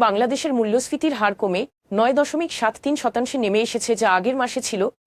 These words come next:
নয় দশমিক আট নয় শতাংশ। বিবিএস এর তথ্য অনুযায়ী, জুনে খাদ্য মূল্যস্ফীতি মে মাসে দশ দশমিক সাত ছয় শতাংশ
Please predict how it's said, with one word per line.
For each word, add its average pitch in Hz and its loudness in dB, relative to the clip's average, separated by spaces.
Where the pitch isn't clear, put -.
নয় 240 4
দশমিক 277 0
আট 208 2
নয় 233 2
শতাংশ। 165 -2
বিবিএস 254 0
এর 349 0
তথ্য 214 0
অনুযায়ী, 220 2
জুনে 269 0
খাদ্য 214 2
মূল্যস্ফীতি 247 0
মে 233 2
মাসে 190 0
দশ 247 4
দশমিক 302 -2
সাত 214 2
ছয় 277 0
শতাংশ 240 -2